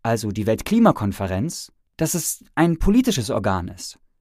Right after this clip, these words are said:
Daher stehen da politische Interessen im Vordergrund.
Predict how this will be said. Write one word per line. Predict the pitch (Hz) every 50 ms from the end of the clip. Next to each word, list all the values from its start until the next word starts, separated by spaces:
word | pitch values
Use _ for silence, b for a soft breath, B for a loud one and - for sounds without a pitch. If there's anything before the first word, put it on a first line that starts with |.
| _ _ _ -
Daher | 135 165 156 151 156 151 143
stehen | - - 151 143 139 135
da | 127 127 117 117 113
politische | 104 - - 165 185 247 254 254 - - 135
Interessen | 120 - 120 110 113 107 - - 107
im | 98 95
Vordergrund. | - - 113 107 98 92 87 - - 95 87 - - -